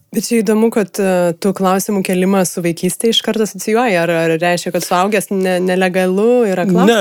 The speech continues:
Speaker 2: li-, ne, ne, viskas tvarkoj, bet, e, nu, aš esu, aš smalsus esu, man įdomu tas. Ir, ir man ta informacija, kurią aš gaunu, tie atsakymai man padeda. Visų pirma, tai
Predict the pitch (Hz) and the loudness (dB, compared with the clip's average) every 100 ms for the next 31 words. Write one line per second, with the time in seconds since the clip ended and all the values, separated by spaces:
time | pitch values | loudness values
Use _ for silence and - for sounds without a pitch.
0 | 156 165 170 190 180 151 165 - 160 175 | 4 2 0 2 2 2 0 -4 -4 -2
1 | 220 185 143 - - - 120 120 180 185 | 2 2 2 -2 -12 -12 -12 -6 0 2
2 | 185 180 - 180 - - 196 190 185 170 | 2 0 -4 -8 -10 -8 -2 0 2 0
3 | 156 - - _ _ - 170 - 202 180 | -4 -16 -20 _ _ -2 -2 -2 -2 -2
4 | 180 - - - - - 107 120 131 139 | -2 -6 -8 -6 -12 -12 -12 -6 -4 0
5 | 147 156 107 98 127 120 151 139 143 151 | 2 2 2 -4 -10 -8 -8 -4 0 0
6 | 156 156 _ - 156 143 139 135 147 - | 0 -2 _ -2 0 0 0 0 -2 -2
7 | 139 123 131 127 117 113 120 127 120 123 | -4 -2 -2 0 0 0 2 2 -2 -4
8 | 113 131 123 131 123 120 143 139 131 131 | -2 -4 -2 -2 -2 0 0 0 0 -2
9 | 127 - - - - - _ _ _ _ | -4 -18 -20 -20 -20 -20 _ _ _ _
10 | - 151 127 127 156 147 123 135 131 | -12 -8 -8 -2 2 2 0 -2 -2